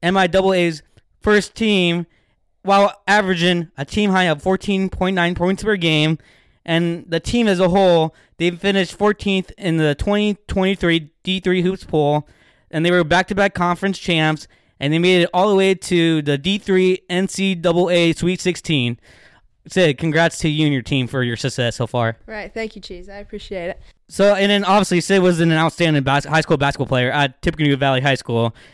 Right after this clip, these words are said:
Speaker 1: And then other than that, she's a really good friend to have.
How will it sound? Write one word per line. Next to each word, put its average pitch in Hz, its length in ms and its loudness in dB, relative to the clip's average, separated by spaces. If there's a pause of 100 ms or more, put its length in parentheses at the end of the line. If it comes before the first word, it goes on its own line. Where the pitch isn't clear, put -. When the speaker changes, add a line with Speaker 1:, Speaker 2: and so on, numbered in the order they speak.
(140)
Speaker 1:
And 151 120 0
then 156 260 2 (220)
other 190 200 2
than 170 140 2
that, 170 280 2
she's 190 180 0
a 170 80 4
really 165 220 4
good 156 240 0
friend 165 200 0
to 156 60 0
have. 143 440 0